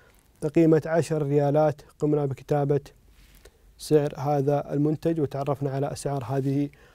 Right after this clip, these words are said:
المنتجات وكذلك هذه العملات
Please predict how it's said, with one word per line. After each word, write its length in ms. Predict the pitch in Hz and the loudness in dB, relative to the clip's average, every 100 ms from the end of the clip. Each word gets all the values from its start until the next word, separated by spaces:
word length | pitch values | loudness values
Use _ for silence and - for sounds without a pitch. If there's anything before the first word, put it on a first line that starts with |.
| _ _ _ - | _ _ _ 0
المنتجات 840 | 147 143 135 127 131 127 175 175 | 4 4 4 0 -2 0 2 2
وكذلك 680 | 156 151 147 151 151 147 - _ _ _ _ - _ _ _ _ _ - _ _ - | -2 -2 2 2 2 -2 -4 _ _ _ _ -20 _ _ _ _ _ -20 _ _ -4
هذه 360 | 143 131 143 | -2 0 0
العملات 540 | 143 139 143 135 127 | -2 0 0 0 -2